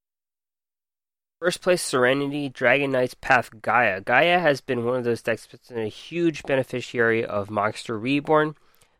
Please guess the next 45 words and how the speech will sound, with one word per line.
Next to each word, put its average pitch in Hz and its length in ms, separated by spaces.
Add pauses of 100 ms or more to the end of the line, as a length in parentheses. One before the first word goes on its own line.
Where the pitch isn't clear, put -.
Monster 120 300
Reborn, 123 320
of 101 100
course, 120 320
lets 120 220
you, 117 260
uh, 95 240
bring 117 200
out 110 140
the 104 220
Gaia, 113 300
the 113 100
Magical 104 380
Knife 92 200
Dragons, 104 560 (540)
and 123 100
now 139 160
recharge 131 460
with 117 120
twenty-six 127 420
hundred 117 240
attack 107 340
points, 117 420 (300)
giving 165 280
it 151 100
another 123 380
charge 107 640
to, 101 500 (560)
uh, 92 220
destroy 120 320
something 95 360
with. 76 200 (400)
But, 123 140 (200)
but 113 120
furthermore, 135 520
this 117 200
deck 123 180
has 123 140
been 110 220
boosted 123 420
by 107 120
some 113 200
selection 110 500
box 95 340
cards. 101 380